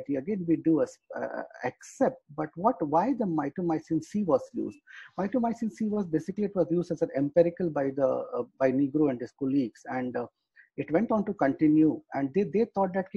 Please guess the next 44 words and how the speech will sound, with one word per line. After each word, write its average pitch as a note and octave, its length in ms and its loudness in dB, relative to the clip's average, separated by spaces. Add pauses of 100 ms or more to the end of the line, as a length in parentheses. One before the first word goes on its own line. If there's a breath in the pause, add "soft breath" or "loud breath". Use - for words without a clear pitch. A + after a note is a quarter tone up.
"Can D4 180 2
the D#4+ 80 2
mitomycin F#3 800 -2
C C#4+ 360 2
be A#3 120 4
removed?" C#3+ 400 6 (180)
Okay, B2 280 -6 (340 loud breath)
chemotherapy F#3+ 540 2
is D#3+ 100 6
definitely C3 460 0
essential, G#3+ 520 -2
but G#3 200 0
why G3+ 180 2
the C4 80 0
mitomycin D#3 640 0
C? C3 180 -4
So - 140 -6
th-, E3 220 -4
that F3+ 160 0 (100)
comparison D#3+ 560 0
was D#3 160 -2 (100)
seen D#3 200 0
in C3+ 80 -4
the C#3 80 -2
R A#2+ 200 -2
T C#3 120 0
O C3+ 120 -2
G C#3+ 220 -6
eight C3 140 -8
seven B2 280 -4
zero B2 320 -8
four, F#3 200 -2 (500 loud breath)
where C#3+ 120 2
radiation F#3 580 2
with E3 140 0
five C#3 300 2
F C3+ 160 -6
U C#3 120 -6
was C3+ 120 -8
compared C3 460 -6
with C3+ 160 -8
radiation, C#3 580 -6
five B2+ 260 -2
F B2+ 100 -8